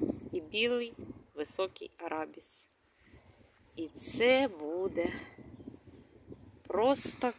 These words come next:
красота красотенна. Подивіться. Красота красотенна.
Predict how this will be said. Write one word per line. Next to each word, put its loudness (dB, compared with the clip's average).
красота 2
красотенна. 0
Подивіться. -8
Красота -4
красотенна. -8